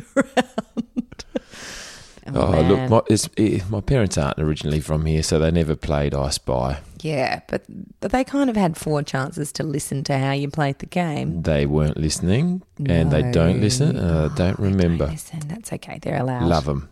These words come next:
Speaker 1: They're,
Speaker 2: Love
Speaker 1: yeah,
Speaker 2: 'em, though.
Speaker 1: but it was, it was good fun. And, um, my favourite, al-, uh, other favourite part
Speaker 2: What was the other, uh, mm, nim, nim favourite part?
Speaker 1: Shut up. Okay, so my other favourite part
Speaker 2: Yeah.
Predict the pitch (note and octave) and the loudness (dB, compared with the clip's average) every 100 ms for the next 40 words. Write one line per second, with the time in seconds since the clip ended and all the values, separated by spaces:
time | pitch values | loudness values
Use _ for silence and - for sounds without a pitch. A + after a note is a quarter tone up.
0 | - D3+ A#2+ D#2+ D#2 D2 D2 C2+ G3 F#3 | -8 -2 0 2 2 2 0 0 2 2
1 | F3+ E3+ D#3+ - C#3 - C3+ C3+ - - | 0 -2 -4 -2 -4 -2 -4 -4 -12 -16
2 | - - - D#3 D3+ D3+ C#3+ D3 D3 D3 | -18 -14 -6 -4 0 0 2 2 -2 0
3 | C#3+ C3 - E3+ F3+ - - D#3 - - | -2 -2 -4 -2 -2 -4 -6 -4 -4 0
4 | D#3 E3+ - C#3 C3+ - - - F#3+ G3 | 0 0 0 0 0 -6 -6 -2 -2 -4
5 | A#2+ A#2+ A2 F2 - - F#2+ D#2+ - F#2 | -2 0 2 0 -2 2 4 4 2 2
6 | F2 D#2+ - F2+ F2+ D#2+ C2 C#2+ D#2+ D2+ | 2 2 0 2 4 4 2 0 2 2
7 | D2 - D#2+ C#2 - - G#3 C#3 - _ | 2 2 2 2 -2 0 2 2 -2 _
8 | - D#3 C#3+ C3 - F3 - F#3 G#3 - | -4 -2 0 -2 -2 -2 0 -2 0 2
9 | D#3 C3+ - - D#3 C#3 C#3 - - - | 2 0 -4 -2 2 2 2 -2 -8 -12
10 | - - D#2 | -6 2 2